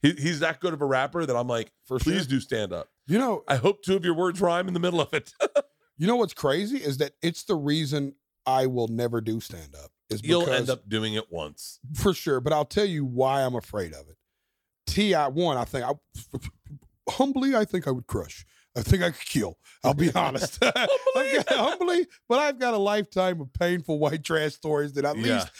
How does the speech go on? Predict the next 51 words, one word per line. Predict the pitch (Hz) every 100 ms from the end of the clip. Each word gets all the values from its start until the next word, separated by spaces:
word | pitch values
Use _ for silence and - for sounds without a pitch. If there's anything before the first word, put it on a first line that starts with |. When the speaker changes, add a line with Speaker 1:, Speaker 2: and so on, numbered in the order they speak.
| - 190
Speaker 2:
I've | 190
got | 226 180
between | - 240 240 196
you | 190 208 202
and | 156 143
Burn | 165 170 180 180
and | 131 127
my | 143
friends. | - 160 180 196 202 190 -
Speaker 1:
Yeah. | 120 104
Speaker 2:
I |
got | 226 226
enough | 226 160
Josh | 147 185 190 -
Wolf | 175 180
to | 180
help | 226 214
me | 170
punch | - 165 143
it | 147
up | 131
a | 113
little, | 104 95
right? | 120 131 - 131
Speaker 1:
Yeah. | 131 - _ _
Speaker 2:
But | 185 165
my | 165
thing | - 254
is, | 180 131 120 _ _
what | 175
I | 190 202
try | 202
to | 151
explain | 131 170 196
to | 170
people | 160 131
was, | 135 127 123 117 135
we're | 196 208
watching | 143 131 151 - 208 196 -
T | 175 170
I | 147 147
develop | 135 117 123 135 175 -
because | 147 160 143
he's | 139
a |
celebrity | 123 131 139 156 185
in | 156
front | - 147
of | 127
the |
world. | 117 135 92 80